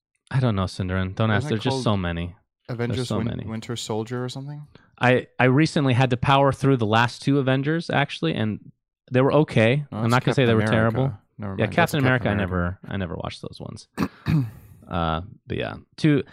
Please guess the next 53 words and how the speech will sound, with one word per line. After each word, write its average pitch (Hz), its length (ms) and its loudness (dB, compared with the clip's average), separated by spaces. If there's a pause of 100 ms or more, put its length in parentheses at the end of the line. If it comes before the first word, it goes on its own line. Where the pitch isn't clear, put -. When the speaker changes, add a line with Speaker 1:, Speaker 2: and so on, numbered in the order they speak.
(140)
Speaker 1:
I 139 120 4
like 175 220 2
Speaker 2:
It's 220 60 -4
Speaker 1:
the 208 60 4
Speaker 2:
just 151 40 4
called 127 80 4
Speaker 1:
rated 139 280 4
Speaker 2:
Avengers 117 140 4
Speaker 1:
R's, 123 160 2
Speaker 2:
two, - 120 0
Speaker 1:
though. 82 220 -2 (140)
Speaker 2:
actually. - 280 -16
Speaker 1:
You 95 60 -8
know? 104 100 -4
Speaker 2:
Whatever. - 340 -6 (520)
Speaker 1:
The 117 100 -4
rated 147 260 2
R 123 100 6
Speaker 2:
I - 20 6
Speaker 1:
versions 98 260 0
Speaker 2:
don't 78 100 -8
Speaker 1:
are - 20 -6
Speaker 2:
know. 85 40 -4
Speaker 1:
much - 180 -8
better. - 260 -8 (140)
Anyway, 120 480 4 (360)
I 120 100 4
know 170 160 4
we 170 120 4
usually 156 300 4
get 131 120 2
started 127 260 4
with 107 120 0
Dota 110 220 4
two - 140 -6
news 90 240 -4
here, 76 220 -8
Cinder, 73 340 -10
but - 120 -4
I 98 60 2
have 110 120 0
a - 40 -10
story 87 360 -4
to 69 100 -6
tell, 92 360 -10
if - 100 -12
you - 60 -8
don't 78 180 -8
mind. 65 320 -8
Speaker 2:
Oh, 104 140 -2
no. 85 240 -6 (340)
Oh, 104 120 -10
no. 90 200 -10